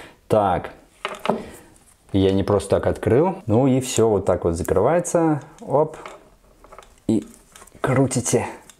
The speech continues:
направо. И все.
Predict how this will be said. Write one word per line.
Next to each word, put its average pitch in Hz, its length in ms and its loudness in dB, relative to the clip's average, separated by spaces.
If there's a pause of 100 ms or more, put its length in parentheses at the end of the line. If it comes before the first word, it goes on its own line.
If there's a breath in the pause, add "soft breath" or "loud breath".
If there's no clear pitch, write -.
(440 loud breath)
направо. 143 920 0 (1400 loud breath)
И 160 100 -20
все. 185 640 0